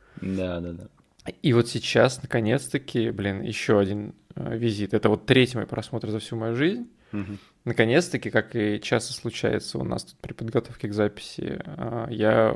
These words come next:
Speaker 2: наверное, надеюсь, что сформировал своё финальное мнение.
Speaker 1: Мгм.
Speaker 2: И если в общем говорить, то я насладился этим просмотром.
Speaker 1: Это, наверное, моя любимая часть нашего подкаста, вот просто отслеживать, как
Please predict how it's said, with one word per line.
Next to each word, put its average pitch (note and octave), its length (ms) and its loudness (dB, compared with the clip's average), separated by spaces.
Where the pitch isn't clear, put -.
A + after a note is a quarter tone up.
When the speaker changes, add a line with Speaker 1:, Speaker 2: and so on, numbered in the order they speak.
Speaker 2:
наверное, A#2 960 4
надеюсь, G#2+ 400 2
что - 200 -12
сформировал G#2 600 0
своё G#2+ 260 -6
финальное G2+ 380 0
мнение. A2+ 540 -4
Speaker 1:
Мгм. F#2+ 340 -4
Speaker 2:
И B2+ 60 -2
если A#2 260 2
в G#2 80 2
общем B2 300 0
говорить, A2 420 0
то A#2+ 80 0
я G#2 840 2
насладился A2+ 560 2
этим - 120 -12
просмотром. - 460 -14
Speaker 1:
Это, A#2 720 6
наверное, A2 500 2
моя G2+ 160 2
любимая G#2+ 380 2
часть G2 280 2
нашего F2 300 -4
подкаста, F#2 580 0
вот E2+ 140 -4
просто F2+ 260 0
отслеживать, F2+ 600 0
как F2+ 340 -2